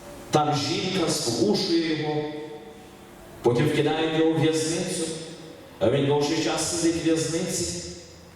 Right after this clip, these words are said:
І ось фараонові сниться сон. Два сна, точніше.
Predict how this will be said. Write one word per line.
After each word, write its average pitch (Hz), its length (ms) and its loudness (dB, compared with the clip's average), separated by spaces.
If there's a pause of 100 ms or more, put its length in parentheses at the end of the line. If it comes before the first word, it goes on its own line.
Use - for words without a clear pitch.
(380)
І - 80 6
ось 180 280 0
фараонові 185 520 0
сниться 185 500 0
сон. 160 500 -2 (2750)
Два 175 260 4
сна, 147 380 -2
точніше. - 600 -2